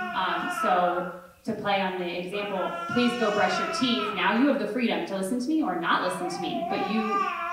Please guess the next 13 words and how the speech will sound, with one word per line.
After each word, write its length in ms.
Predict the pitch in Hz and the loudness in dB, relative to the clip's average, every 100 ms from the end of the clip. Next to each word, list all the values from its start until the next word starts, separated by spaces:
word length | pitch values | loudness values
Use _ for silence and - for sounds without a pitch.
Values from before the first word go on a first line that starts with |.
| - | 2
know 260 | 214 277 - | 6 8 6
the 80 | - | 4
consequence 640 | - - - - 170 180 - | -2 -4 -8 -10 -10 -10 -10
because 540 | 175 180 185 - - _ _ _ _ - | -10 -8 -10 -12 -16 _ _ _ _ -6
the 80 | 202 | -4
expectation 600 | 202 190 185 190 190 180 | -2 -4 -6 -8 -8 -8
is 200 | 175 175 | -10 -10
that 160 | 165 | -10
you 60 | 180 | -8
go 100 | 180 | -6
brush 240 | 170 170 - | -4 -4 -4
your 100 | - | -2
teeth, 240 | 269 285 | 0 0